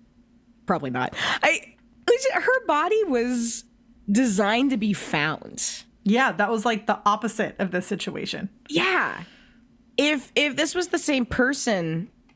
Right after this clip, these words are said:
Speaker 1: I feel like there would have been a body.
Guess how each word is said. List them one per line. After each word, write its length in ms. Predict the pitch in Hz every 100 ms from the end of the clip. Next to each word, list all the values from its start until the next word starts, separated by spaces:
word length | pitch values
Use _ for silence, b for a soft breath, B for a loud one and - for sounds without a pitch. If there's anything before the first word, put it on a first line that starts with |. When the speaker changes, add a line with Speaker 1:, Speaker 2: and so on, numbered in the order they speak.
| _ _ b b b b b b _ _
Speaker 1:
I 120 | 233 202
feel 240 | 220 254
like 160 | 285 285
there 120 | 294
would 100 | 311
have 80 | 320
been 120 | 349
a 60 |
body. 540 | 370 240 392 262 -